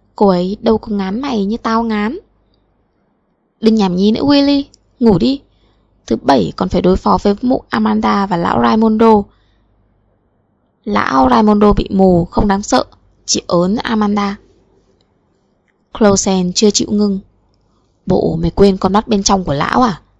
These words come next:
Bằng tà thuật, Raimondo cũng sẽ thấy hết." Ta răng nhún vai và đưa tay tắt đèn. Hai hiệp sĩ vừa nằm xuống đã ngủ lăn như chết. Chưa tới tám giờ sáng,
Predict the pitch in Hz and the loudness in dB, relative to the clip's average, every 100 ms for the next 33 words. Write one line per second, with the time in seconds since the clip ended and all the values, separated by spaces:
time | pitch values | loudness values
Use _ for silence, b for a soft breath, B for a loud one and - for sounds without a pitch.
0 | _ _ _ _ 180 165 - 160 156 196 | _ _ _ _ -12 -10 -8 -8 -4 -4
1 | - _ _ _ _ 170 175 170 170 175 | -4 _ _ _ _ -8 -6 -4 -2 0
2 | 170 165 - - - 170 190 233 262 277 | 0 -2 -8 -10 -6 -6 -4 0 0 0
3 | - _ _ _ _ _ _ _ _ _ | -4 _ _ _ _ _ _ _ _ _
4 | _ _ _ _ _ _ _ _ _ 214 | _ _ _ _ _ _ _ _ _ -2
5 | 202 190 190 185 190 190 240 247 233 226 | 0 0 -2 0 0 -2 -4 -6 -6 -10
6 | _ 175 185 190 190 - - 233 196 170 | _ -6 -2 -2 -2 -4 -4 -2 -4 -6
7 | - _ _ _ _ - 247 233 - 240 | -14 _ _ _ _ -2 0 0 -4 -8
8 | 277 294 208 175 160 - 170 170 208 247 | -6 -2 -2 -2 -6 -2 -2 -2 -6 -4
9 | 208 190 220 226 220 - 262 - _ _ | -4 -2 -2 -2 -2 -2 -2 -4 _ _
10 | _ _ _ _ _ _ _ _ _ _ | _ _ _ _ _ _ _ _ _ _
11 | _ _ 240 202 185 180 170 190 240 - | _ _ -2 -2 -2 -4 -6 -4 -6 -6
12 | 190 160 175 | -8 -8 -10